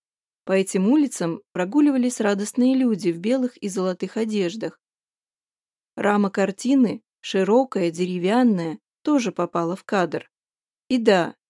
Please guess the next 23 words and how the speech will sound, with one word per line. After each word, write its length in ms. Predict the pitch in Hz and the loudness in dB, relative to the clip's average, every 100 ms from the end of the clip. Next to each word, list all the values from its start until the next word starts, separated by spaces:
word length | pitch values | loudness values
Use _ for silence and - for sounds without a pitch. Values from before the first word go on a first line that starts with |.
| - | -12
это 180 | 185 190 | -8 -6
действительно 840 | 190 185 - 285 277 240 214 202 - | -6 -6 -4 -4 2 2 2 -2 -6
было 280 | 190 208 196 | -4 -2 -4
то 120 | 220 | -6
самое 400 | - 233 208 185 | -2 2 2 0
полотно, 560 | 180 180 175 226 285 - _ - | -2 -4 0 -2 -2 -6 _ -6
которое 540 | 202 214 202 190 - | -2 0 2 2 0
уже 280 | - 185 196 | -4 -4 -2
много 340 | 180 180 175 170 | -2 -2 0 0
лет 260 | 185 285 - _ - | 0 -4 -6 _ -4
висело 420 | 175 - 285 294 | -4 0 2 4
над 180 | 254 202 | 4 2
моим 260 | 185 185 196 | 0 0 0
камином. 680 | 220 226 214 175 156 220 - _ _ _ _ _ _ _ _ _ _ 247 | 2 2 2 0 -6 -10 -16 _ _ _ _ _ _ _ _ _ _ 0
Роб 360 | 226 254 302 | 6 6 6
сказал, 600 | - 226 202 202 190 175 _ _ _ | 0 0 2 4 2 0 _ _ _
мужчина 420 | 233 214 262 254 262 | 2 4 6 8 8
не 100 | 269 | 6
смог 360 | 285 277 262 | 6 6 6
назвать 420 | 214 202 214 196 | 2 4 2 2
ему 220 | 240 202 202 | 2 4 4
имя 220 | 196 190 | 4 2
художника. 800 | 247 220 208 185 185 - - | 2 6 6 6 -2 -4 -10